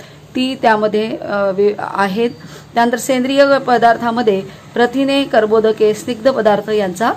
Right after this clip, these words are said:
समावेश होतो. त्यानंतर जैविक घटक जे आहेत ते दोन घटकामध्ये विभागले गेले, एक स्वयंपोषी आणि परपोषी.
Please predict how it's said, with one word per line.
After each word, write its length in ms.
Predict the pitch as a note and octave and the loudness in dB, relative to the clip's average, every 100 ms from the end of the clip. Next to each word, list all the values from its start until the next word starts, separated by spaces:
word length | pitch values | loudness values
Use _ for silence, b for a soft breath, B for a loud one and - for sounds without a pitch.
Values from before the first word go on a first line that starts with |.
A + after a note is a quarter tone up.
| - - | -6 -4
समावेश 460 | G#3+ G3 F#3 F#3 F3+ | 0 0 0 -4 -6
होतो. 300 | - F3+ - - B B B - | -8 -10 -12 -16 B B B -4
त्यानंतर 560 | C#4 D4+ D#4 D4+ D#4 D#4+ | 2 4 4 4 4 4
जैविक 480 | B3 B3 A#3+ D4+ C4 | 2 2 2 2 2
घटक 220 | D4 C#4 | 4 4
जे 220 | G#3 A#3+ | 2 2
आहेत 320 | G#3 G3 G#3+ G3+ - | 2 0 -4 -4 -4
ते 240 | C4 D4 | -2 -2
दोन 340 | A3+ A#3+ B3+ | 0 2 2
घटकामध्ये 540 | B3 A#3+ A#3 A#3 A3+ A3 | 2 -2 0 0 2 2
विभागले 420 | G#3+ G#3 G#3 G#3 | 2 2 0 0
गेले, 220 | F#3+ G3 | 0 -2
एक 100 | G#3 | -2
स्वयंपोषी 640 | - A3 A#3+ B3 A#3+ A#3+ C#4 | -2 0 0 0 -2 -4 -4
आणि 180 | B3+ | -4
परपोषी. 680 | C4 A3 G3+ F#3 F#3 - | -2 -2 -2 -2 -8 -8